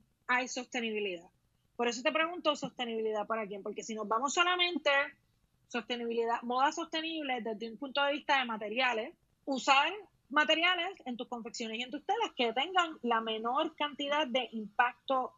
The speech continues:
al medio ambiente. Puede, ya sea porque estás usando fibras recicladas,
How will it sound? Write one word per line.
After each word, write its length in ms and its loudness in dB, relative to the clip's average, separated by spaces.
al 180 0
medio 280 -4
ambiente. 440 -14
Puede, 460 4
ya 180 2
sea 300 0
porque 220 -4
estás 160 -6
usando 340 -6
fibras 320 -4
recicladas, 880 4